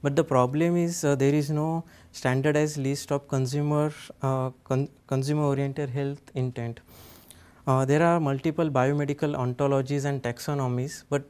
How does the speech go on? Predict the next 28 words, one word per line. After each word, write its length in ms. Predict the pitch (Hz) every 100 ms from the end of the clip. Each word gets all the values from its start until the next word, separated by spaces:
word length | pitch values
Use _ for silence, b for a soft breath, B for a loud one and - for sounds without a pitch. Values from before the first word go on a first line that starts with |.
| -
most 300 | 127 135 -
of 160 | 156
them 180 | 143 151
have 240 | 147 151 131
developed 340 | 131 131 135
from 280 | - 139 135
the 40 |
clinicians 800 | 135 123 127 135 - 135 143 - -
and, 380 | 131 135 135 135
uh, 180 | 135 139 B B B
dom-, 300 | - 127 139 139
uh, 400 | 131 131 127 135 - -
health 260 | 139 139 -
providers' 480 | 135 135 135 143 139
point 280 | 131 123 127
of 160 | 127
view. 240 | - 117 127 b b b b b _
So 380 | - - 151 147
to, 260 | 147 156 151
in 180 | 143 160
order 220 | 165 175
to 160 | 170
address 420 | 135 127 151 156 156
this, 480 | 156 156 - -
uh, 280 | 143 131 123
problem, 520 | 117 127 131 123 120 135 B B B
we 120 | 147
first 420 | 165 165 165 -